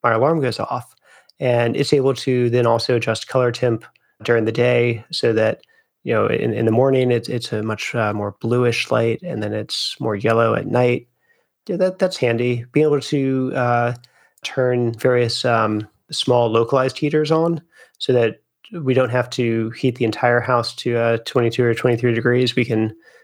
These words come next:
just augment, you know, in, in, in my office or, uh, in the bedroom. Th-, these are some nice, some nice features. I also really like the ability to keep track of things like power usage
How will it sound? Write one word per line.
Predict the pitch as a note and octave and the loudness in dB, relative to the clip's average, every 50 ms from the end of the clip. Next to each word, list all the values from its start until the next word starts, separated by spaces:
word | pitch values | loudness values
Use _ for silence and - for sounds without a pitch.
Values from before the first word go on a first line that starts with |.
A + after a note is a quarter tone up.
| _ _ _ _ - | _ _ _ _ -8
just | - A2+ - - | -6 -6 -2 0
augment, | A#2 A#2 A2+ G#2+ - B2+ A#2+ A2+ G#2+ - - - - - - _ _ _ | 0 0 2 2 2 2 2 2 -2 -6 -10 -14 -16 -20 -20 _ _ _
you | A#2 A2+ | -4 -2
know, | G#2+ | 0
in, | G#2+ G#2+ G#2+ G#2 G#2 | 0 0 -2 -2 -2
in, | A#2 A#2 G#2+ G#2+ G#2 G#2+ G#2+ - _ _ | -2 -2 -2 0 -2 -2 -4 -8 _ _
in | - B2+ A#2 | -4 -2 0
my | G#2+ G#2+ A2 | 0 2 2
office | G#2+ G#2+ G#2 - - A#2+ A#2 G#2+ G2+ - - | 2 2 0 0 0 0 0 0 0 -2 0
or, | A#2 A2+ A2 A2 A2 G#2+ - _ _ _ _ _ _ _ _ | 2 2 2 2 0 -2 -8 _ _ _ _ _ _ _ _
uh, | - B2 A2 | -2 0 0
in | A2 A2+ | 2 0
the | A2 G#2+ | 0 2
bedroom. | G2+ A2 A2+ B2+ B2 B2+ C3 C3+ B2+ - _ _ _ _ _ _ _ _ _ _ _ - _ _ _ _ _ _ _ _ _ _ _ | 2 2 2 2 2 2 0 -2 -4 -8 _ _ _ _ _ _ _ _ _ _ _ -20 _ _ _ _ _ _ _ _ _ _ _
Th-, | D3 C#3+ C#3 D3 | 0 0 0 2
these | D3 D3+ D3+ D3 | 2 2 2 2
are | D3 | 2
some | C#3 - C#3+ | 2 2 2
nice, | B2+ A#2+ B2 A2+ - - - - - F#3 | 4 4 2 2 0 -4 -6 -8 -8 -8
some | F3 - - B2 | -6 -4 0 2
nice | A#2+ A#2 A2 - | 2 2 0 0
features. | - B2 A#2+ - - B2+ A#2+ A#2 A2 - - - - - - - - _ _ _ _ _ | 0 -2 -2 0 0 0 0 0 -2 -4 -6 -10 -20 -20 -20 -20 -20 _ _ _ _ _
I | - - C#3 | 0 2 2
also | D#3 E3+ - G3 E3 | 2 2 2 2 2
really | C#3+ D3+ D3+ D3 | 4 2 4 4
like | C#3 C3+ C#3 C3 - _ - | 2 2 0 -2 -6 _ -10
the | - B2 | -8 -4
ability | A2+ C3 B2+ B2+ A#2 B2 A#2+ | -2 0 0 2 2 2 0
to | A#2 - - - B2+ A#2+ A#2 A#2 A#2 A2+ A2+ A2+ A2 A2 D3 F#3 | 0 -4 -4 -2 -2 0 0 0 0 0 -2 -2 -4 -6 -8 -10
keep | - - C3 | -8 -8 -6
track | - - B2 A#2 A2+ - | -2 0 0 0 0 -2
of | A#2+ A#2+ - | -8 -10 -10
things | _ - - B2 A2+ - | _ -10 -8 -6 -4 -4
like | A2 G#2 | -6 -6
power | - - E3 F3 F3 D3+ | -4 -4 -2 0 0 0
usage | B2 G#2+ G2+ F#2+ - - - - - - - - | 0 -2 -4 -6 -6 -6 -8 -6 -6 -10 -10 -10